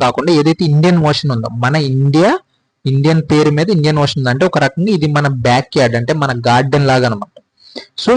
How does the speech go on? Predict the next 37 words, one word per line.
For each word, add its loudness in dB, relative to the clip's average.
ఇక్కడికి -2
రీసెంట్ 0
గా 2
చైనా 0
అయితే -2
బంగ్లాదేశ్ 2
ని 0
అడ్డు 0
పెట్టుకొని 0
కానీ, -2
లేకపోతే -2
శ్రీలంకను 0
అడ్డు 0
పెట్టుకొని, 0
లేకపోతే -2
ఏదైనా 0
some -2
other 0
చిన్న 0
చిన్న 0
మాల్దీవ్స్ 4
అని, -2
లేకపోతే 0
మారిషియస్ 0
అని, -2
ఇట్లాంటి -2
దేశాలను 2
అడ్డు -2
పెట్టుకొని 0
వాళ్ళతో 0
ఏదో 4
some, 2
ఆ, 2
దాన్ని 0
ఏమంటారు, 2
ఎక్స్‌ప్లోరేషన్ 0
అని, 0